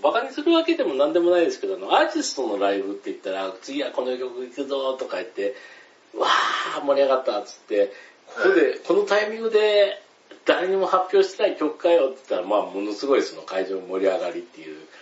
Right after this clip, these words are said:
Speaker 1: パターンはあると思いますけども、
Speaker 2: ええ。
Speaker 1: プロレスに関して言えば、あのー、一試合一試合、その、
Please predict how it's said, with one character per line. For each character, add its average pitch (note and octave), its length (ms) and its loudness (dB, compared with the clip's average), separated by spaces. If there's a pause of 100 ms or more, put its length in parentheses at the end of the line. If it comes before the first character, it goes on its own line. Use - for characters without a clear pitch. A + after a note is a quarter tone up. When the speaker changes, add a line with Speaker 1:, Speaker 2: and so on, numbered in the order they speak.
(340)
Speaker 1:
パ - 120 -2
タ C3 120 4
ー A2+ 140 2
ン F2+ 60 -4
は - 320 -8
あ D#3+ 100 4
る F3+ 140 2
と G#2 100 -2
思 A2 220 0
い A2+ 60 2
ま A2+ 200 0
す - 160 -12
け D#2+ 100 -10
ど E2 180 -10
も、 F#2+ 360 -6 (360)
Speaker 2:
え F#2+ 420 0
え。 E2+ 40 -2
Speaker 1:
プ G#3 60 -2
ロ C#4+ 120 4
レ F4+ 140 6
ス C#4+ 640 4
に C4 200 -8 (160)
関 A#3 400 2
し - 120 -8
て G2+ 420 -4
言 A2+ 280 2
え - 60 -8
ば、 G2+ 460 0 (720)
あ A#2+ 160 0
の A#2+ 100 -2
ー、 F#2+ 840 -4 (100)
一 G3+ 80 -8
試 E4 300 2
合 C#4+ 40 4
一 D4+ 160 -2
試 C3 280 2
合、 - 20 -6
そ - 140 -6
の、 A2 460 2